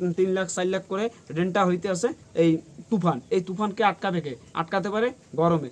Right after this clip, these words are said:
আর যদি ভালো কিছু হয় গরমেও কিছু করতে পারবে না। এটাই যে প্রচণ্ড গরম, এটা একটা দুশ্চিন্তা। এখন ভালো জিনিস আসলে গরমেও ঠেকে না, এটা আপনারা সবসময় জানেন যে ভালো কিছু আসলে পর গরমে ঠেকে না। আপনারা যদি, উম, একটা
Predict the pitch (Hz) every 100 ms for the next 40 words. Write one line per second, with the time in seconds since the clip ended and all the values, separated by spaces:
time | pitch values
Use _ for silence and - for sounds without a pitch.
0 | - - - 156 196 160 135 180 220 208
1 | 254 - - 160 175 185 175 165 156 151
2 | 151 147 135 123 - - 160 165 160 131
3 | 165 - 175 208 208 175 190 233 - -
4 | 165 196 196 196 196 - 147 156 196 -
5 | 220 240 262 - - - 156 170 135 170
6 | 190 220 208 190 196 220 170 175 202 185
7 | 165 151 127 113 - - - 160 180 196
8 | 185 185 202 196 190 190 - 196 165 151
9 | 147 139 139 170 202 196 180 208 240 233
10 | - 139 175 190 175 165 147 127 - -
11 | - 165 202 208 196 220 208 180 - -
12 | - - 160 151 151 151 147 - - -
13 | - - - 208 240